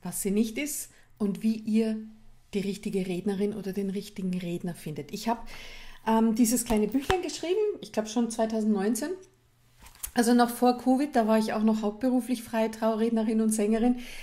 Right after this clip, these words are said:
seit zweitausendvierzehn. Davor war ich vierzehn Jahre lang Radiomoderatorin, ja, und, äh, covid hat vieles verändert in unserem Leben und, ähm, ja, jetzt mache ich's immer noch, aber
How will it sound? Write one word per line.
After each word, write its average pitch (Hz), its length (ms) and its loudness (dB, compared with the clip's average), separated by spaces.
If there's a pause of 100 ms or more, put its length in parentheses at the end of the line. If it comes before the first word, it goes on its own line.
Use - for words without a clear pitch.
seit 208 340 2
zweitausendvierzehn. 208 1200 0 (340)
Davor 220 320 4
war 214 140 4
ich - 260 -4 (100)
vierzehn 214 380 0
Jahre 190 320 0
lang 185 220 -2
Radiomoderatorin, 202 1200 2
ja, 180 320 -4
und, 196 400 -4
äh, 180 240 -4
covid 214 540 0 (280)
hat - 300 -8
vieles 226 360 2
verändert 226 560 0 (340)
in 240 140 0
unserem 247 440 2
Leben 254 460 2
und, 214 680 4
ähm, 202 300 -2
ja, 196 140 2
jetzt 208 280 0
mache 220 180 2
ich's 214 140 -4
immer 277 200 4
noch, 330 360 -2
aber 233 560 2